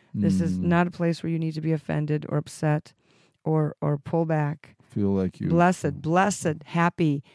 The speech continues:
Speaker 1: favored, blessed is he who is not offended. How many chances? Jesus said, "It, it,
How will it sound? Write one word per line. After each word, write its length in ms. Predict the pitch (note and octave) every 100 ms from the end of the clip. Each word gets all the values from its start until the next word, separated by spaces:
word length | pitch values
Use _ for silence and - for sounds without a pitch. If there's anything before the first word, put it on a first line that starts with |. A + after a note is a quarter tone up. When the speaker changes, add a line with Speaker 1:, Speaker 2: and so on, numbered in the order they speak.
| _ _ _
Speaker 1:
favored, 560 | - F3+ F3+ E3+ D3+ C#3+ - -
blessed 680 | D3 D#3+ E3 E3 - - - _ _ _ _
is 160 | F3 D#3+
he 80 | F3+
who 60 |
is 140 | D#3+ C#3+
not 300 | D#3+ E3 E3+
offended. 320 | - D3+ C#3+
How 160 | E3+
many 200 | G#3 A3+
chances? 540 | F3+ - E3+ E3 - D3
Jesus 320 | F3 F3 E3
said, 260 | E3+ D#3+ D#3 _ _ _
"It, 160 | D3 -
it, 200 | D#3 -